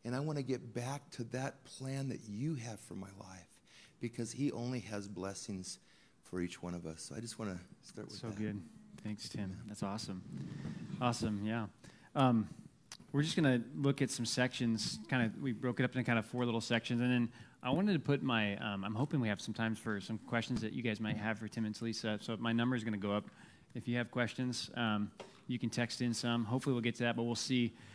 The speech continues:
Speaker 2: Uh, but just kinda the first section, you can look down at John fifteen, uh, verses thirteen through fifteen, if you want, if you're tracking with us, uh,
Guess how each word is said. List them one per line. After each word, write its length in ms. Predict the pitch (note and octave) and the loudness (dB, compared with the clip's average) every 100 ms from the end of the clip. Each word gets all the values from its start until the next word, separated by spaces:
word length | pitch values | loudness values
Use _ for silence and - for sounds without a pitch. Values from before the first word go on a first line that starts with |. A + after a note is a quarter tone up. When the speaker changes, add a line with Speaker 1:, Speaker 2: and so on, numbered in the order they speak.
| - | -2
Speaker 2:
Uh, 80 | C#3 | 4
but 160 | C#3 E3+ | 6 8
just 160 | F3+ | 8
kinda 160 | D#3+ A#3+ | 10 10
the 80 | D3+ | 10
first 300 | - D#3 - | 8 6 8
section, 440 | C#3+ - C3+ C3 - | 6 6 4 4 0
you 260 | - D#3+ | -2 2
can 100 | D3 | 6
look 160 | C#3+ C#3+ | 6 8
down 220 | C3+ C3 | 6 6
at 120 | B2+ - - | 4 0 -6
John 440 | D3+ C3 B2+ B2 A2 | 0 4 6 4 2
fifteen, 600 | - C#3 - C3+ C3 B2+ - | 2 0 2 2 4 2 -2
uh, 240 | B2+ A2+ | 0 0
verses 400 | A2 B2 A#2 A#2 | 0 -2 -2 -4
thirteen 360 | - B2 - B2+ | -2 -2 2 2
through 160 | A#2+ A2 | 2 0
fifteen, 520 | - A2 C#3+ D#3+ D#3+ - - | 0 -2 2 0 0 -4 -6
if 140 | B2 | 0
you 120 | B2+ | 2
want, 220 | B2 C#3 | 4 2
if 60 | A#2+ | 2
you're 80 | A#2 | 0
tracking 340 | - A#2+ C3+ | 4 4 4
with 160 | B2 C3 | 0 2
us, 260 | C#3 - - - - - - - | -2 -2 -14 -20 -20 -20 -14 2
uh, 240 | B2 A#2 | 4 4